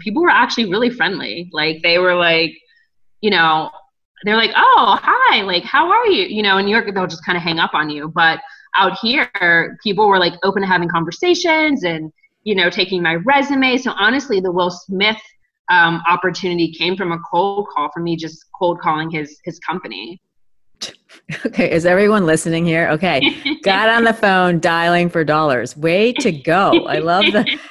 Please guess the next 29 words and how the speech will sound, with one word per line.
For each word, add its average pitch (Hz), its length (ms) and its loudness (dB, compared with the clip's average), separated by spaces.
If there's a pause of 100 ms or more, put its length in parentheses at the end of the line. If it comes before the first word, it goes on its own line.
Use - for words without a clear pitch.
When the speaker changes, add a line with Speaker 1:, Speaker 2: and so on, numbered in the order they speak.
Speaker 2:
you - 280 -6
know, 381 80 2
I 277 240 4
mean, 269 200 0
this 302 240 -2
is, 294 220 -8 (160)
to 269 120 0
a 254 40 2
lot 254 200 2
of 262 60 -6
folks 247 180 -4
who 240 80 -6
wanna 226 240 -2
go 214 200 0
into 208 280 -4
a 196 60 -4
new 190 200 -4
space, 165 460 -2 (300)
you 180 100 -4
got 180 220 0
some 190 120 -6
further 196 360 0
education 190 640 -4
about 160 360 -4
the 185 80 -4
industry, 160 720 0
right? 160 260 0
Got 151 200 -2
yourself 165 400 -6